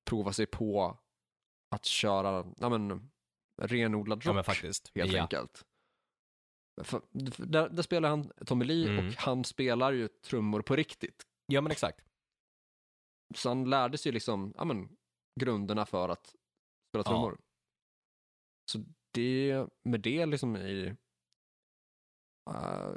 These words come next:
Speaker 1: ja, s-, som bakgrund så kän-, tycker jag att det kändes som ett genuint
Speaker 2: Jo, det
Speaker 1: byte
Speaker 2: tycker jag.
Speaker 1: av genre och så. Och då är poppunk jävligt behändigt ändå för att det inte är så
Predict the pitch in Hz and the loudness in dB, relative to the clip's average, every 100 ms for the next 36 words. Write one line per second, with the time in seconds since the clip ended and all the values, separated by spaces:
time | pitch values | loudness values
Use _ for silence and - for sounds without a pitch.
0 | - 113 82 - - 131 - 139 120 117 | -4 -4 -4 -10 -12 -10 -4 -2 2 2
1 | - 156 123 87 - - - 101 - 95 | 0 -2 -2 -4 -10 -8 -4 -2 0 -2
2 | - 110 - 110 98 104 104 95 - 92 | -4 -6 0 0 0 -2 -2 -2 -2 -4
3 | 90 98 90 87 87 - - - 104 139 | -2 -2 0 -2 -4 -8 -18 -8 2 2
4 | 104 101 - 127 98 82 82 90 90 90 | 2 -2 0 0 2 -2 -4 -2 -2 -2
5 | 92 - 50 - - - _ - - _ | -4 -8 -10 -12 -18 -20 _ -20 -20 _
6 | _ _ _ _ _ _ _ _ _ _ | _ _ _ _ _ _ _ _ _ _
7 | _ _ 135 143 - 135 - 135 113 117 | _ _ 0 2 2 0 0 -2 2 2
8 | 107 117 127 120 98 - 104 95 98 - | 2 2 2 2 0 0 0 0 -2 -2
9 | 104 - - 113 104 101 | -2 -4 -4 0 0 -2